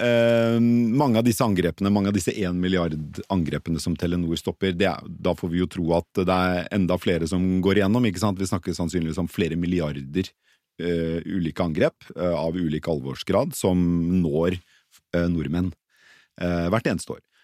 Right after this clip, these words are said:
Ehm, v-, eh, har dette vært en, en, det, det man liksom kan forvente og umiddelbart tro en eksplosiv økning i angrep, eller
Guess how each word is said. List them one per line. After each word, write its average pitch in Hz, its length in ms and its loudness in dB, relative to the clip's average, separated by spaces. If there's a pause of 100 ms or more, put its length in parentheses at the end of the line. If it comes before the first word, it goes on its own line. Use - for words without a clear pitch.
(180)
Ehm, 101 840 4 (380)
v-, 101 200 -2
eh, 110 420 4 (640)
har 123 120 4
dette 117 220 2
vært 92 160 0
en, 98 560 2
en, 92 320 -2
det, 101 160 2 (140)
det 95 120 2
man 95 240 2
liksom 92 300 -2
kan 95 140 -2
forvente 95 580 -2
og 101 240 0
umiddelbart 90 460 0
tro 101 400 0
en 95 200 0
eksplosiv 95 520 -4 (100)
økning 120 800 0
i 123 100 2
angrep, 110 280 2 (100)
eller 151 160 0